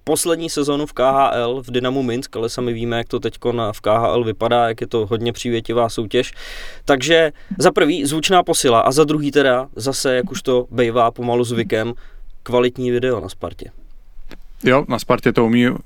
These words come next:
Speaker 2: umí ty, ty videa představování posil, to je samozřejmě dobrá práce Vládi Koči, který mimochodem byl o víkendu, přijel z Prahy s přítelkyní Bárou na snídani, takže rád jsem je, rád jsem je viděl.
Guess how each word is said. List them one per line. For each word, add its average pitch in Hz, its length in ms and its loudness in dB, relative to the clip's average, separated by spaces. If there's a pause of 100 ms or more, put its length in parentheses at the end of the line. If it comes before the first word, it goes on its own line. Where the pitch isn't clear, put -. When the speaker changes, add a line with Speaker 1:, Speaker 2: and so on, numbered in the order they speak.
Speaker 2:
umí 113 320 4
ty, 113 460 4 (240)
ty - 80 2
videa 113 280 4
představování 110 540 2
posil, 110 340 0
to 107 140 -2
je 104 80 0
samozřejmě 107 240 0
dobrá 104 280 2
práce 110 340 2
Vládi 104 300 2
Koči, 127 380 2 (260)
který 117 180 2
mimochodem 117 380 2
byl 135 140 4
o 147 60 6
víkendu, 147 540 6 (200)
přijel 123 200 2
z - 60 -4
Prahy 113 420 2
s 120 100 -8
přítelkyní 113 520 2
Bárou 107 460 4 (360)
na 113 120 2
snídani, 123 560 4
takže 107 280 2
rád 101 200 2
jsem 104 180 0
je, 101 180 2 (340)
rád 110 180 0
jsem 110 140 0
je 101 60 2
viděl. 120 360 4